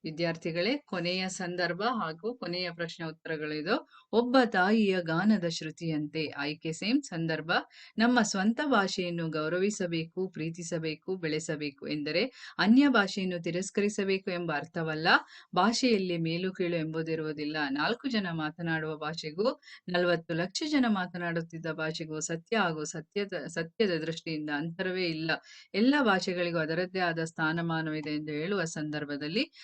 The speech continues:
ಈ ಮಾತನ್ನು ಹೇಳಿದ್ದಾರೆ. ಅಂದ್ರೆ, "ಒಬ್ಬ ತಾಯಿಯ ಗಾನದ ಶ್ರುತಿಯಂತೆ" ಅನ್ನೋ ಮಾತನ್ನು ಇಲ್ಲಿ ಹೇಳಿರುವಂತದ್ದು.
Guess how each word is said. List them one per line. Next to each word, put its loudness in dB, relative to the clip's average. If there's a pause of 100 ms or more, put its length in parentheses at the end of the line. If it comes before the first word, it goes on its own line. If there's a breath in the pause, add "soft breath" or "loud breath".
(140 loud breath)
ಈ 0
ಮಾತನ್ನು -2
ಹೇಳಿದ್ದಾರೆ. -4
ಅಂದ್ರೆ, -2
"ಒಬ್ಬ -2
ತಾಯಿಯ 0
ಗಾನದ 0
ಶ್ರುತಿಯಂತೆ" -4
ಅನ್ನೋ -2
ಮಾತನ್ನು -6
ಇಲ್ಲಿ -2 (260 loud breath)
ಹೇಳಿರುವಂತದ್ದು. 2